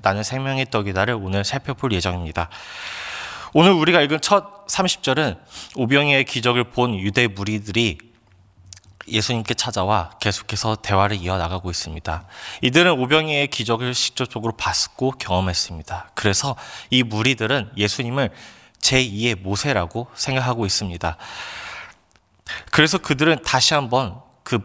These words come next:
모세가 행했던 기적, 그들이 경험했던 기적을 보기 위해 예수님께 만나를 보여달라고 합니다. 이스라엘 백성들은 만나가 무엇인지 정확히 알고 있었습니다. 그들은 이 만나를 통해 다가오실 메시아를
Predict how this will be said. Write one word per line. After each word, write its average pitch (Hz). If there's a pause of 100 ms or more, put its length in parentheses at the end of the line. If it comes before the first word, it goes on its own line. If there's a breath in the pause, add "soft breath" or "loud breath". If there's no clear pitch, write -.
(120)
모세가 127
행했던 123
기적, -
그들이 131
경험했던 113
기적을 104 (380 loud breath)
보기 113
위해 98
예수님께 95 (480 loud breath)
만나를 104 (180)
보여달라고 101
합니다. 87 (600 loud breath)
이스라엘 190
백성들은 160
만나가 143
무엇인지 123
정확히 123
알고 95
있었습니다. 87
그들은 113
이 123
만나를 123
통해 123
다가오실 113
메시아를 107